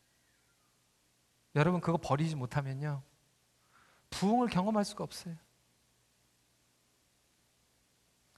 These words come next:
여러분의 우상은 무엇입니까? 저는요, 근본주의적인 교회에서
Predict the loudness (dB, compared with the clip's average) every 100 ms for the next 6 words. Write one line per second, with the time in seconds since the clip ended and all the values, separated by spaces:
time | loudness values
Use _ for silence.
0 | 4 8 8 6 2 0 0 0 0 -2
1 | -4 -4 -8 -14 -18 -20 _ _ _ _
2 | _ _ _ _ _ _ _ -20 -18 -14
3 | -12 0 2 4 6 6 4 -4 -20 -20
4 | -18 -16 -16 -20 -2 6 6 10 10 8
5 | 0 -2 -6 -16 -20 _ _ -14 -6 2
6 | 4 4 4 2 0 -2 0 6 8 8
7 | 4 2 0 -2